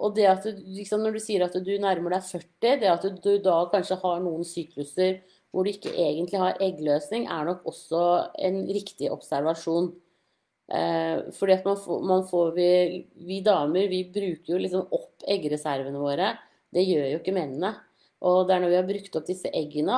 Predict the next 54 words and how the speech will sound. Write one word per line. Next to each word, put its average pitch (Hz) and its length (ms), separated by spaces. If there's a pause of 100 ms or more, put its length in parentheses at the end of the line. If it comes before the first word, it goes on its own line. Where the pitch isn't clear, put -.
at, 233 220
eh, 190 220
at - 180
vi 190 120
går 151 200
i 160 80
overgangsalderen. 135 760 (260)
Nå 190 100
er 170 140
jo 175 60
det 165 160
tidlig 147 280
for 156 120
deg, 180 160
og 165 80
du 175 80
har 151 120
jo 170 80
mensen, 151 360
og 151 80
du, 151 100
eh, - 1200 (200)
kan 170 240
jo 180 120
fort 190 220
vekk 185 160
bli 160 140
gravid, 160 320
som 175 100
du 180 80
sier. 233 320 (360)
Så, - 240 (420)
så, 185 240
men 190 140
bare 185 160
sånn 175 180 (220)
litt 190 200
lengre 165 240
<laughs> - 40
frem 185 260
i 165 140
tid, 202 200
da. - 120 (1120)
Sånn 180 180
om 175 160
ti 165 260
år, 156 160
kanskje. 208 300 (1200)
Og 160 100
det 185 100
også 190 240
er 151 240
jo 180 80
sånn, 160 240